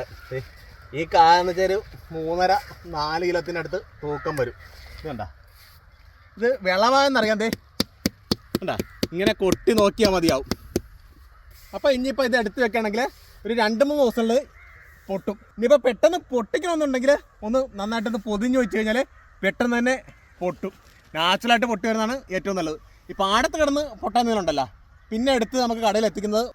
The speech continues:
വളരെ പാടാണ്. പെട്ടെന്ന് തന്നെ ഒരുപാട് ഡാമേജ് ആയി പോയി, വെറുതെ വേസ്റ്റ് ആയി പോകും. അപ്പോൾ ഈ ഒരു സമയത്ത് കറക്റ്റ് ടൈമിങ്ങിന് വിളവെടുക്കുക എന്നുള്ളതാണ് നമ്മളിവിടെ ചെയ്യുന്നത്. ഏറ്റവും വിളഞ്ഞ് വിളഞ്ഞ് നോക്കി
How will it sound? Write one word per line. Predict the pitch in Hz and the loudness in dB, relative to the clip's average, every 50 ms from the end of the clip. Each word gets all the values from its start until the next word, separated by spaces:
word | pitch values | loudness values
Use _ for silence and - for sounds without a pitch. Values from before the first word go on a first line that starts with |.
| - - 165 | -8 -2 0
വളരെ | 180 208 233 269 277 214 - | 2 4 4 4 4 4 4
പാടാണ്. | 220 202 196 196 185 160 - - - | 4 4 4 2 0 -2 -4 -6 -8
പെട്ടെന്ന് | 208 185 226 226 226 | -4 -4 -2 -2 0
തന്നെ | 226 226 214 | 2 4 4
ഒരുപാട് | 214 220 220 220 202 202 | 6 6 4 4 2 2
ഡാമേജ് | 190 196 208 214 214 220 214 | 2 0 0 2 2 2 2
ആയി | 214 - - | 2 2 2
പോയി, | 214 214 247 262 - - - - - - | 2 2 2 0 -8 -14 -20 -20 -12 -6
വെറുതെ | 185 208 233 254 240 233 | -2 2 4 6 6 6
വേസ്റ്റ് | 226 220 - 233 | 4 4 4 2
ആയി | 208 - | 2 2
പോകും. | 175 170 - - - - - - | 0 -8 -10 -10 -20 -18 -16 -10
അപ്പോൾ | - 311 269 277 | -2 -2 0 0
ഈ | 302 339 349 | 2 0 0
ഒരു | 359 349 339 330 277 | 0 -2 0 0 2
സമയത്ത് | 240 226 226 214 - 175 185 - - | 4 4 4 2 2 -2 -10 -8 -6
കറക്റ്റ് | 185 180 185 - 226 226 | -4 -4 -4 -4 -2 0
ടൈമിങ്ങിന് | 202 190 196 202 208 220 233 233 214 | 0 0 0 -2 -4 -2 -2 -2 -2
വിളവെടുക്കുക | 170 175 202 202 190 - 214 202 | -2 -2 -2 -4 -4 -4 -4 -4
എന്നുള്ളതാണ് | 196 185 175 175 214 254 - - - - - - 202 | -4 -4 -4 -4 -6 -8 -12 -16 -20 -20 -16 -8 -4
നമ്മളിവിടെ | 202 233 269 294 285 294 254 | 0 2 2 4 4 2 2
ചെയ്യുന്നത്. | 302 277 269 277 277 254 240 | 2 0 0 2 2 2 0
ഏറ്റവും | 190 - - - 320 311 285 | 0 -2 2 4 4 4 6
വിളഞ്ഞ് | 269 254 247 254 247 247 | 4 0 0 -2 -2 -4
വിളഞ്ഞ് | 247 240 240 226 240 233 226 | -2 -2 -2 -2 -2 -2 -4
നോക്കി | 226 208 190 277 | -4 -4 -4 -6